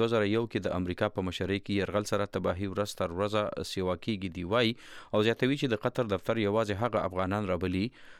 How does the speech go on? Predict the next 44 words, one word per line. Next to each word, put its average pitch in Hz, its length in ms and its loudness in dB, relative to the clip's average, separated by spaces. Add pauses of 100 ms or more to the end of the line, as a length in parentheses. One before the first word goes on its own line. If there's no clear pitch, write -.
(160)
څوک 135 180 2
چې 117 160 0
په 98 220 2
افغانستان 113 680 0 (160)
د 98 220 2
قبضې 98 340 0
حمایت 98 460 0
نه - 100 -2
کوي 120 160 4 (140)
او 95 40 2 (140)
هغه 90 240 -2
کسان، 92 420 -2 (140)
هغه، 117 320 4 (540)
هغه 117 260 4
که 123 160 4
جهادیان 107 520 4
دي 123 60 4 (120)
او 92 40 4 (100)
که 104 120 4
نه، 98 80 4 (160)
خو 104 160 2
خبرو 110 380 2
ته 110 100 2
به 104 120 4
ورسره 90 380 -2
کینی 95 240 2 (300)
چې - 400 0 (100)
څنګه 123 280 0
به 101 260 4
په 95 80 2 (120)
افغانستان 92 640 0 (520)
خارجي 107 420 4
قبضه 101 280 2
ختمه 92 240 -4
کړل 95 260 -2
شي 101 100 2 (340)
او 107 120 4
یو 107 80 4 (100)
اسلامي 104 340 2
نظام 98 300 0
نافذ 104 320 -4
شي 135 160 0
او - 20 2 (140)
د 98 100 4